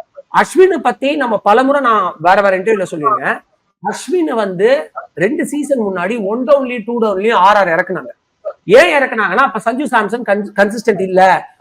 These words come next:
அதே மாதிரி இவரு ரொம்ப, ஜாஸ் பட்லர் ரொம்ப, ரொம்ப அவுட் ஆயிட்டு இருந்தாருன்றதுனால தான். So அவர் என்ன பண்ணிடுவாருன்னா, நான் சொன்ன அதே விஷயம் தான், ஹெட்மயரையும் பராகையும் ஒரு பதினஞ்சு ஓவருக்கு மேல வரா மாதிரி பண்ணிடுவாரு. மிடில் ஓவர்ஸ் அவர் ஆடிடுவார்.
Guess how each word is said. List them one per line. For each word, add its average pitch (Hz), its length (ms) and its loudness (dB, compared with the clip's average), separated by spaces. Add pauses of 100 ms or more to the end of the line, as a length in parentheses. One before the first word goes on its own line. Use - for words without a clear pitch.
அதே 226 240 -2
மாதிரி 233 300 -2
இவரு 196 200 4
ரொம்ப, 214 380 4
ஜாஸ் 208 280 2
பட்லர் 208 200 -4
ரொம்ப, 190 200 0
ரொம்ப 208 160 4
அவுட் 190 160 4
ஆயிட்டு 185 200 2
இருந்தாருன்றதுனால 151 600 -8
தான். - 140 -14 (380)
So 226 460 4 (240)
அவர் 254 240 4
என்ன 294 240 2
பண்ணிடுவாருன்னா, 240 760 0
நான் 202 160 2
சொன்ன 240 200 0
அதே 226 180 4
விஷயம் 165 280 -4
தான், 135 180 -14 (320)
ஹெட்மயரையும் 285 880 -2
பராகையும் 233 640 2
ஒரு 277 460 -2
பதினஞ்சு 339 420 0
ஓவருக்கு 262 380 4
மேல 220 200 -2
வரா 208 120 2
மாதிரி 214 260 2
பண்ணிடுவாரு. 170 520 -6 (800)
மிடில் 370 220 4
ஓவர்ஸ் 311 200 6
அவர் 247 120 2
ஆடிடுவார். 214 420 -2